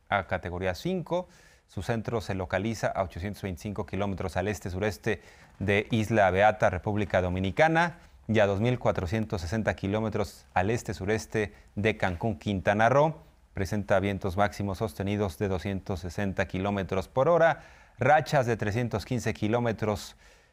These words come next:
eh, por hora y desplazamiento hacia el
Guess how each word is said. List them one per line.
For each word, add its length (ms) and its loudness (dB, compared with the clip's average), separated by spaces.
eh, 380 -4
por 160 2
hora 360 4
y 180 0
desplazamiento 880 -2
hacia 400 0
el 180 -2